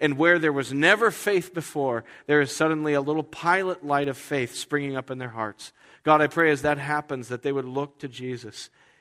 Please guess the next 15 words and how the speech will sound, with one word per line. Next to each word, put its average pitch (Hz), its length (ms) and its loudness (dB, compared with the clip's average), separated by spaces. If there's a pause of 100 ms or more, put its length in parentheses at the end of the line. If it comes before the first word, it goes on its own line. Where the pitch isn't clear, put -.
(160)
and 123 100 -8
that 123 80 0
you'd 127 180 -2
forgive 127 360 -2
them, 120 120 -8
that 117 120 -6
they 131 120 0
would 131 140 -2
enter 127 380 -2
eternal 120 380 -8
life 113 440 -4 (380)
by 107 140 -10
faith 120 340 -2
in 110 120 -10
him. 98 260 -16